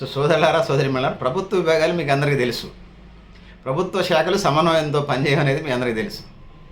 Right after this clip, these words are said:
So, మీరు చూసే ఉంటారు, కొంచెం పిల్లలైతే తెలియకపోవచ్చు కానీ, ఆ, మిడిల్ ఏజ్ వాళ్ళకి, యంగ్‌స్టర్స్‌కి, ఇక పె-, పెద్దవాళ్ళకైతే హండ్రెడ్ పర్సెంట్ తెలుస్తుంది. ఒకవైపు రోడ్డు అంతా వేసుకుంటూ పోయిన తర్వాత ఇంకొకడు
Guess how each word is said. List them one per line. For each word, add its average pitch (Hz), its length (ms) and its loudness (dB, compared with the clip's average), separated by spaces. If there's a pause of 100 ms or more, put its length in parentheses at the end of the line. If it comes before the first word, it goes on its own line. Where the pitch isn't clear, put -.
(720)
So, 165 80 -2
మీరు 160 200 2
చూసే 165 380 2
ఉంటారు, 147 440 4
కొంచెం 135 460 -4
పిల్లలైతే 143 400 0
తెలియకపోవచ్చు 135 540 0
కానీ, 139 360 -4 (520)
ఆ, 117 240 -6
మిడిల్ 135 280 0
ఏజ్ 139 160 4
వాళ్ళకి, 127 680 2
యంగ్‌స్టర్స్‌కి, 123 800 -2 (100)
ఇక 113 180 -8
పె-, 113 100 -2
పెద్దవాళ్ళకైతే 135 560 0
హండ్రెడ్ 113 260 -2
పర్సెంట్ 98 220 -10
తెలుస్తుంది. 76 300 -18 (680)
ఒకవైపు 151 360 0
రోడ్డు 175 320 4
అంతా 180 140 2
వేసుకుంటూ 165 400 2
పోయిన 151 180 -2
తర్వాత 156 220 0
ఇంకొకడు 139 520 -2